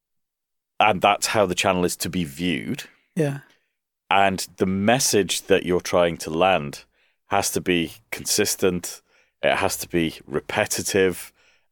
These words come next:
Speaker 1: And then you're going to start seeing results driven through to the rest of the business. And, and my little brain's going, "Oh, I can think of a couple of ways that I can now use that
Speaker 2: Mm.
Speaker 1: in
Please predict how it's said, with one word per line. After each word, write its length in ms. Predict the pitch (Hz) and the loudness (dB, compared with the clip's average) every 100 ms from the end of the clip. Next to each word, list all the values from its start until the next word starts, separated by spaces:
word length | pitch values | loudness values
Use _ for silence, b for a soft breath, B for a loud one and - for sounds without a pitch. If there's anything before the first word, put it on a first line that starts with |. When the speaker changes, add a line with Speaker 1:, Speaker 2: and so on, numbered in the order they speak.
| - | -2
Speaker 1:
And 220 | 90 80 | 0 0
then 260 | - 101 92 | 2 2 4
you're 140 | 92 | 2
going 220 | 82 90 82 | 2 0 -2
to 120 | - | -6
start 320 | - 80 73 | 0 0 0
seeing 340 | - 82 78 76 | -2 -2 -2 -4
results 600 | 80 - 123 90 - - b b b - | -2 2 4 2 -2 -12 b b b -6
driven 400 | 95 98 87 85 | 2 2 2 -4
through 460 | - 101 92 85 78 - | -4 0 2 0 -4 -6
to 160 | - 78 | -2 0
the 100 | 78 | 2
rest 280 | 80 - | 0 -2
of 140 | 78 - | -8 -6
the 80 | 73 | -2
business. 520 | 80 78 67 - - b b b - | -2 -2 -6 -10 -12 b b b 0
And, 240 | 95 78 _ - - - | 0 -2 _ -16 -8 -2
and 180 | 104 90 | 0 2
my 120 | 104 | 2
little 180 | 104 73 | 4 2
brain's 380 | 71 92 87 - | 2 2 0 -2
going, 380 | 87 80 78 76 - | 0 2 0 -6 -10
"Oh, 280 | 95 80 | -8 -8
I 100 | 69 | -10
can 160 | - 98 | -12 -10
think 300 | - 110 - | -4 -4 -6
of 140 | 92 | -16
a 40 | - | -14
couple 320 | - - 123 | -14 -6 -2
of 60 | 87 | 2
ways 320 | 117 113 - | 2 2 -2
that 120 | - | -4
I 60 | - | -6
can 180 | - 82 | -6 -2
now 120 | 85 | -2
use 520 | 80 80 110 123 117 | -2 -2 -2 -2 -2
that 400 | 80 65 65 - - _ _ | 0 0 0 -6 -16 _ _
Speaker 2:
Mm. 360 | 180 160 151 127 _ _ - | 0 2 0 -4 _ _ 0
Speaker 1:
in 320 | 101 92 | 2 2